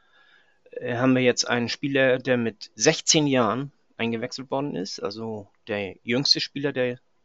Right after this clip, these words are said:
je für den H S V gespielt hat. Das zeigt auch, dass da ein richtig gutes Talent nachkommt. Und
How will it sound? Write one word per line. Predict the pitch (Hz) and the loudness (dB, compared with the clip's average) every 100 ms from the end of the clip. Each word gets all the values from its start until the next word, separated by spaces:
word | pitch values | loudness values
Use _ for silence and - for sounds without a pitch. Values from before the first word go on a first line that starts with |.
| _ | _
je | 123 123 | 2 2
für | 131 | 0
den | 123 113 | -4 -4
H | |
S | 113 | -2
V | - 110 | -2 -4
gespielt | 110 120 131 | -6 -10 -8
hat. | - - _ _ _ _ _ _ _ _ _ _ _ _ _ - _ | -8 -10 _ _ _ _ _ _ _ _ _ _ _ _ _ -20 _
Das | - 107 - - - | -10 -6 -6 -6 -4
zeigt | - - 117 123 | -2 4 4 4
auch, | - 123 | -2 -2
dass | 123 - | -2 -4
da | - 117 110 107 - _ - | -4 -4 -4 -6 -8 _ -12
ein | 113 107 107 120 151 139 170 - - - - 127 | -10 -8 -10 -14 -20 -20 -20 -20 -20 -20 -18 -6
richtig | 139 165 - | -4 -4 -4
gutes | 151 143 | -2 -2
Talent | - 120 123 135 - | 0 0 0 -4 -12
nachkommt. | - 127 - - 202 - _ _ _ _ - - - - _ _ _ _ _ _ _ _ _ - | 0 2 2 -2 -4 -8 _ _ _ _ -20 -20 -20 -20 _ _ _ _ _ _ _ _ _ 6
Und | 139 139 143 147 143 143 - | 8 10 10 8 6 4 0